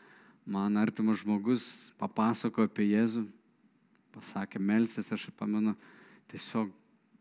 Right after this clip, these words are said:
kažką pradėjau kalbėti, „Dieve, jeigu tu esi, ateik į mano gyvenimą.“ Ir per tą paprastą vaikišką tikėjimą, kad Jėzus yra Dievo sūnus, kad jis mirė už mane, kad prisikėlė,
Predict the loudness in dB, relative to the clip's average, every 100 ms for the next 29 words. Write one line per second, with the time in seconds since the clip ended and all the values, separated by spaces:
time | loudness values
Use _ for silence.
0 | _ _ -14 -10 -6 -6 -4 -4 2 4
1 | 2 0 -2 0 2 2 4 4 2 -2
2 | -4 -4 -4 -4 -4 -4 -2 0 0 -2
3 | -2 0 0 -2 -2 -2 -2 -6 -12 -20
4 | -20 -20 -20 _ _ _ _ _ -4 -4
5 | -2 -2 -2 0 -2 -2 -6 -4 -2 -4
6 | -2 -4 2 4 4 2 -4 -4 -4 -4
7 | 0 2 2 2 0 -4 -14 _ _ _
8 | _ _ -10 -2 2 2 0 -8 -10 -8
9 | -6 -4 -2 -2 -2 -6 -2 -2 -2 -6
10 | -8 -4 -4 -4 2 6 6 4 2 -2
11 | -4 -2 -2 -4 -8 -4 -4 -2 -6 -2
12 | 0 0 -2